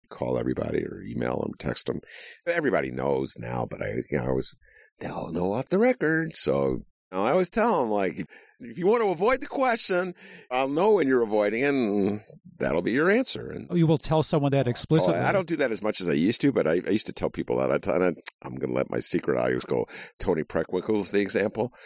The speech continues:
Speaker 1: Toni once said this. He said it to Mick, so I'm hearing a third hand. Uh, she gave advice to Mick that if somebody asks you a question, uh, you don't know how to answer it, just answer whatever question, just
Speaker 2: Whatever
Speaker 1: whatever,
Speaker 2: question you want
Speaker 1: yeah,
Speaker 2: of him
Speaker 1: yeah.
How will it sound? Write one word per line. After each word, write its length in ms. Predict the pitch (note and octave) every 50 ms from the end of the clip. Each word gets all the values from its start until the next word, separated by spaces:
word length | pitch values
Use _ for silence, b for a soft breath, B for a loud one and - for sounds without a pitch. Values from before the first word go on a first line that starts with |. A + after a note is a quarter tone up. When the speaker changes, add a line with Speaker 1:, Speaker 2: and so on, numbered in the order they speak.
| B B B B _
Speaker 1:
Toni 380 | - - G3 G3+ F#3+ D#3+ C3 A2 -
once 320 | - - F2+ F2+ D#2+ C#2+ -
said 300 | - - D2 C2+ B1 -
this. 360 | - A1+ G1+ - - - - -
He 60 | -
said 200 | - - - A#2+ G2+
it 80 | F2
to 100 | - F2+
Mick, 320 | C2+ E2+ G#2 G2+ D#2+ - -
so 100 | - B1+
I'm 80 | B1
hearing 240 | D2+ E2 D2 C#2+ C#2
a 40 | C2+
third 260 | - - D2 C#2 C2+ C#2+
hand. 240 | D2 A#1+ B1 B1+ B B B B B B B B B B -
Uh, 140 | C#2 C#2+ C#2
she 160 | - - F#2+
gave 160 | F2 F2 D#2
advice 340 | D2 A1+ B1+ D2+ D#2 D#2+ -
to 120 | - C#2
Mick 220 | C2 C2 B1+ C2 - _
that 180 | - B1+ B1 -
if 160 | F2 E2+ -
somebody 260 | - - B2 D3 D#3 C3
asks 220 | A2+ A2 - -
you 140 | F2+ D#2 C#2+
a 20 |
question, 600 | - - - C#2+ C2 C2+ - - - G#1 G#1 G1+ - _ _ -
uh, 160 | D2 C#2+ C#2+
you 140 | D2+ C#2+ D2
don't 120 | E2 F#2 G2+
know 80 | F2+
how 140 | F2+ G2+ E2+
to 100 | D2 C2
answer 380 | B1 D#2+ F2 F2 - - - B1
it, 80 | B1
just 220 | - F2+ - - -
answer 320 | - D2+ E2 E2 - - F#2
whatever 320 | D#2 D2 D2 D2 C#2+ D#2+
question, 920 | D#2 - - D#2+ D2 - - - - - D2 D2 D#2+ D#2 - - - - -
just 240 | - A2+ - - -
Speaker 2:
Whatever 260 | D#3+ E3 F3 F3 E3
Speaker 1:
whatever, 220 | - A2 - -
Speaker 2:
question 160 | A#2 B2+ B2 D#3
you 80 | F3+
want 240 | F3 D3+ D#3+ G#3+ B3
Speaker 1:
yeah, 60 | A#3
Speaker 2:
of 40 | - C3
him 60 | C3
Speaker 1:
yeah. 80 | C3 C3